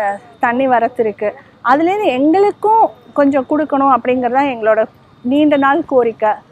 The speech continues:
இது வந்து நடைபெறாம இருக்கிறதுனால நிறைய பேர் இப்ப விவசாயம் விட்டு வெளியே போறாங்க. அந்த, அஹ், அ-, அந்த, அது வந்து ஒரு நாட்டுடைய, அஹ், இதுக்கே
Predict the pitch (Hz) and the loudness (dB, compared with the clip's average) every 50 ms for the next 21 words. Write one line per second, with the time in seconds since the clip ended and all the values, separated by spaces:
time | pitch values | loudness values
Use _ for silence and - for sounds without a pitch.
0 | - - - _ _ _ - _ - _ - - - 269 285 285 294 294 302 349 | -20 -20 -20 _ _ _ -20 _ -20 _ -20 -8 -4 0 2 4 4 4 4 2
1 | 381 359 311 262 269 294 320 320 - 320 302 302 294 320 330 311 285 269 - - | 2 4 4 4 6 6 4 6 4 4 4 4 4 4 2 2 0 0 -4 -2
2 | 294 277 175 - 254 247 240 233 226 214 214 269 - - - 240 247 254 254 285 | -4 -4 -2 -2 -2 -2 0 0 0 2 2 0 0 0 -4 -4 -2 0 0 2
3 | 320 349 381 339 - 311 330 302 294 269 254 262 262 285 294 - 330 294 285 277 | 2 2 2 4 4 2 2 2 0 0 0 0 -2 -2 -2 0 0 2 2 0
4 | 262 240 226 - 277 262 233 226 247 269 294 285 - 262 233 220 208 208 196 202 | -2 -2 -2 -2 0 0 0 0 0 0 -2 0 2 2 2 2 2 0 -2 -4
5 | 196 190 196 202 202 - - - - - - - - 233 240 240 240 240 226 220 | -2 -2 -2 -4 -6 -12 -20 -20 -20 -20 -20 -12 -6 -4 -4 -4 -2 0 2 2
6 | 214 208 202 196 196 190 - _ _ _ _ _ _ _ _ _ _ - - - | 2 2 0 -2 -4 -12 -20 _ _ _ _ _ _ _ _ _ _ -16 -10 -8
7 | 226 226 214 175 208 233 233 - 220 247 262 269 262 269 262 262 254 247 247 240 | -6 -4 -4 -2 -2 -4 -4 -2 -2 -2 -2 0 2 4 6 6 6 6 6 4
8 | 240 - - - - - _ - 269 285 294 311 349 440 415 359 285 285 262 269 | 2 -2 -6 -20 -20 -10 _ 0 2 2 2 2 2 2 2 2 2 2 2 2
9 | 269 269 262 269 302 370 359 381 359 339 330 302 294 277 269 254 262 - - - | 2 2 2 2 2 2 0 0 -2 0 2 2 4 4 2 2 0 -6 -16 -14
10 | - 202 214 214 208 208 220 262 262 302 285 - 339 370 | -8 -4 -2 0 0 0 -2 0 -2 -2 -2 -2 -2 -2